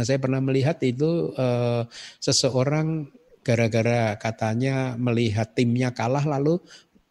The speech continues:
membanting T V-nya, gitu ya.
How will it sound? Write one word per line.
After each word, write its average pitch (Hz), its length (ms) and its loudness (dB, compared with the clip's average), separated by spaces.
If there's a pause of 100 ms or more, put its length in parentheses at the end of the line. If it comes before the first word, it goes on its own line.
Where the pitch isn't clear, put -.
(100)
membanting 120 480 0
T 127 160 2
V-nya, 131 400 -2 (800)
gitu 95 400 -2 (160)
ya. 104 240 2